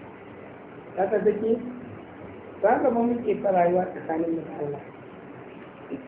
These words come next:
abin da muke ciki Allah yana ganin mu, Allah yana lura da mu.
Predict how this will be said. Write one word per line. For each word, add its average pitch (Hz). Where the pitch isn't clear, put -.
abin 208
da 185
muke 175
ciki -
Allah 170
yana 165
ganin 165
mu, 170
Allah 156
yana 160
lura 151
da 135
mu. 139